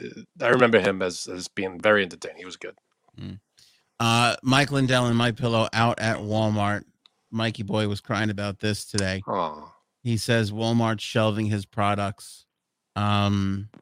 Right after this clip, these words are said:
Speaker 2: and, uh, he said it's unfair. He's, again, he's being canceled. He said he's being canceled by Walmart. Here,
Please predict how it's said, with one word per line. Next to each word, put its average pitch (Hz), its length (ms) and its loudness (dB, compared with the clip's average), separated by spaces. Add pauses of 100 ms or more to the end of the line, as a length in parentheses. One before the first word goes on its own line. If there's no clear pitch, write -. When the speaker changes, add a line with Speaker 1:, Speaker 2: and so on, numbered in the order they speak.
(880)
Speaker 2:
and, 104 480 -2
uh, 101 340 -4
he 104 180 -8
said 101 340 0
it's 101 320 -8
unfair. 104 540 0
He's, 104 240 -2
again, 98 380 -6
he's 98 180 -6
being 98 280 -6
canceled. 113 680 0 (260)
He 117 60 -2
said 160 120 4
he's 156 140 4
being 123 240 4
canceled 107 680 -6
by 101 180 -2
Walmart. 92 640 -8 (1700)
Here, 185 300 -4